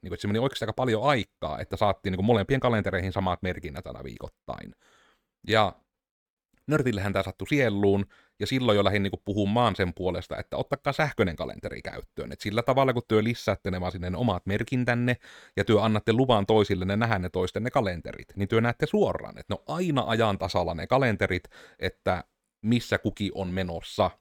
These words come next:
tyyppisesti. Ja tämän takia niinku lähes kaikilla organisaatioilla on nykyään niinku sisäiset kalenterit, jotka on jaettu silleensä, kun ne on järkevää toisille jakkaa. Ja vaikka niinku tämäkin, kun oli sote-kentällä, niin sekään mikään tietosuoja-asia minun mielestä taas ei ole mikään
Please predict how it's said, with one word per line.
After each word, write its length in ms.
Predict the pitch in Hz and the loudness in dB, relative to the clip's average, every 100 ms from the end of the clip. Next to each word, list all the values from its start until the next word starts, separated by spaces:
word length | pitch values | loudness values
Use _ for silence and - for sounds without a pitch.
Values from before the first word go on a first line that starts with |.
| - | -16
tyyppisesti. 640 | - - - - - 76 | -16 -12 -12 -10 -12 -8
Ja 80 | 92 | 0
tämän 220 | 117 127 | 2 2
takia 280 | 120 - 123 | -2 -4 -2
niinku 200 | 117 117 | 0 0
lähes 220 | 117 120 | -2 -2
kaikilla 500 | - 127 117 101 90 | -2 -2 0 -4 -2
organisaatioilla 1160 | 101 113 95 87 85 101 90 92 90 92 98 - _ _ _ - | 2 2 0 -4 -2 0 0 -4 -4 -2 -2 -2 _ _ _ 4
on 280 | 117 98 | 4 4
nykyään 440 | 90 90 87 87 85 | -2 -4 -6 -6 -8
niinku 160 | 85 | -10
sisäiset 400 | 92 95 92 107 | -8 -6 -6 -4
kalenterit, 520 | - 120 98 92 - - | 0 0 0 -4 -6 -8
jotka 220 | 87 - | -6 -6
on 100 | 110 | -4
jaettu 520 | 110 95 - - 95 90 | -2 -2 -4 -4 -4 -4
silleensä, 380 | 101 90 90 90 | -6 -4 -6 -6
kun 120 | 98 | -8
ne 60 | 92 | -6
on 100 | 98 | -2
järkevää 400 | 107 98 95 92 | 0 0 -2 -4
toisille 320 | 95 92 98 | -4 -4 -4
jakkaa. 560 | 120 127 - _ - - - - - - | 0 0 -2 _ -16 -16 -18 -20 -18 -6
Ja 60 | 95 | 0
vaikka 260 | 110 - | 0 0
niinku 140 | 110 117 | -6 -2
tämäkin, 300 | 127 123 110 | -2 -2 -2
kun 80 | 110 | -2
oli 60 | |
sote-kentällä, 840 | 113 143 117 98 95 90 92 92 95 - - _ | 2 2 0 -4 -4 -4 -2 0 -2 -4 -20 _
niin 300 | 95 98 98 - _ | -2 0 -2 -6 _
sekään 580 | - 123 - - 139 123 | -2 -2 -2 0 2 2
mikään 280 | 98 - 98 | 0 -4 -4
tietosuoja-asia 800 | 127 120 98 95 92 80 - 98 | 2 2 2 -2 -4 -4 -2 -2
minun 240 | 104 101 | 0 0
mielestä 360 | 98 95 95 104 | -2 -4 -4 -4
taas 220 | 98 98 - | -4 -6 -4
ei 180 | 95 | -4
ole 240 | 95 135 131 | 0 0 0
mikään 640 | 107 107 - 104 95 92 | -2 -6 -6 -4 -4 -6